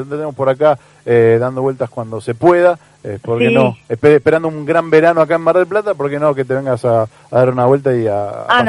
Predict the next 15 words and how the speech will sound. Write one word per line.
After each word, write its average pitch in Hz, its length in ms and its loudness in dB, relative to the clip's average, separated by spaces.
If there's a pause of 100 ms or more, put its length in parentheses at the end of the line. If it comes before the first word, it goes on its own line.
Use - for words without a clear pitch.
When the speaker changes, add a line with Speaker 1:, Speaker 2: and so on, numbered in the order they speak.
Speaker 2:
no. 165 80 -2
Speaker 1:
algo 104 180 -6
de 107 60 -8
música? 101 380 -14
¿Cómo 117 160 -10
Speaker 2:
De-, 190 120 -2
Speaker 1:
no? 175 100 -12
Speaker 2:
ojalá, 202 580 -4
ojalá, 190 480 -8
ojalá 202 280 -10
que 233 100 -8 (100)
sí, 147 160 -20 (160)
ojalá 185 300 -6
que 190 120 -8
sí. - 180 -20